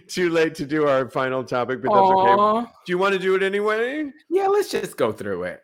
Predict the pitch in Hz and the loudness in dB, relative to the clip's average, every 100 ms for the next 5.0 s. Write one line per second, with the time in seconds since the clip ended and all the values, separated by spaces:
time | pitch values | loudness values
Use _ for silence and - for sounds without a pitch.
0 | - 302 294 233 226 240 254 220 175 208 | -12 -10 -4 -4 -2 -4 -6 -6 -4 -6
1 | 208 214 202 190 190 190 - 175 185 180 | -8 -14 -8 -4 -4 -6 -6 -4 -6 -10
2 | - 170 175 180 160 160 156 160 160 156 | -14 -12 -10 -10 -8 -8 -10 -10 -10 -10
3 | 147 151 170 - - - 185 170 - - | -8 -8 -8 -8 -10 -8 -8 -4 -4 -4
4 | - - 131 123 117 110 104 104 104 | -4 -6 -4 -4 -4 -4 -6 -6 -8